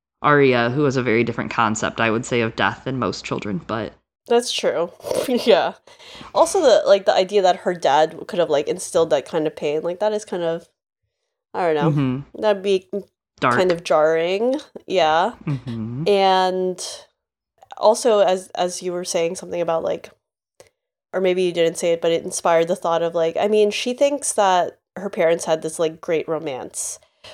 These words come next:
Speaker 2: which in a way they did, right? But, like,
Speaker 1: Mm-hmm.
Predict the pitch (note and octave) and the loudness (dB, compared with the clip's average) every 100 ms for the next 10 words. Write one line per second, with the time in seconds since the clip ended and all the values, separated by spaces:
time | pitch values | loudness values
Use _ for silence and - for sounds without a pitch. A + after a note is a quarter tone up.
0 | - B3+ F#4 A4 G4 A4 F#4 G#3+ F#3 E2+ | -10 -4 6 6 8 6 4 2 2 2
1 | - G3+ - _ _ _ _ _ _ _ | -4 -8 -12 _ _ _ _ _ _ _
2 | _ F#3+ D#3 F3+ F3+ - G3+ F3 E3 D#3+ | _ 4 6 4 -2 -4 0 4 4 2
3 | - - _ _ _ _ _ _ _ F#3 | -4 -20 _ _ _ _ _ _ _ -6
4 | D3 B2 | -4 -6